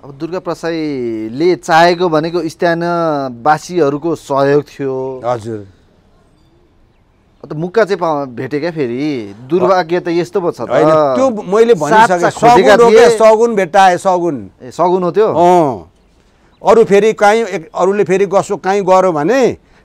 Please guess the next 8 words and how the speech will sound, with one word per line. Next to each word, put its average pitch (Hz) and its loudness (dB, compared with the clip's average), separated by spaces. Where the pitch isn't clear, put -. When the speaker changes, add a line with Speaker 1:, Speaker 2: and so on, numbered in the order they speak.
Speaker 2:
ठाउँको 196 0
ठाउँ 220 2
ढालिदिन्छन्। 190 0
अब 202 4
त 202 -4
यु-, 185 -2
उना-, 185 -2
उसका, 175 -4